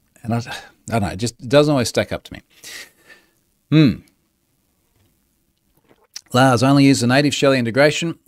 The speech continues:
but I have seventy-five of them either, only fifteen. <clears throat> I think, to be honest, regardless of the number you have, it probably doesn't change that too much."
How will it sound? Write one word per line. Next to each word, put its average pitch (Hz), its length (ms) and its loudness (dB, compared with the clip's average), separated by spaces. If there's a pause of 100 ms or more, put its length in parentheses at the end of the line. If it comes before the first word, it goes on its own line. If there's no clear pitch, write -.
but 135 120 0
I 127 60 0
have 123 160 -2
seventy-five 120 540 2
of 131 40 -4
them 120 120 -4
either, 143 220 0
only 107 160 -6
fifteen. 160 580 0
<clears throat> - 1120 -10
I 131 80 2
think, 139 200 0
to 107 80 -8
be 104 100 0
honest, 107 260 -4
regardless 104 400 2
of 98 60 -4
the 92 40 -2
number 87 200 -2
you 85 80 0
have, 95 400 -2 (300)
it - 140 -10 (460)
probably 113 340 0
doesn't 98 280 -4
change 104 360 -2
that 98 120 -6
too 107 160 -2
much." 190 320 -2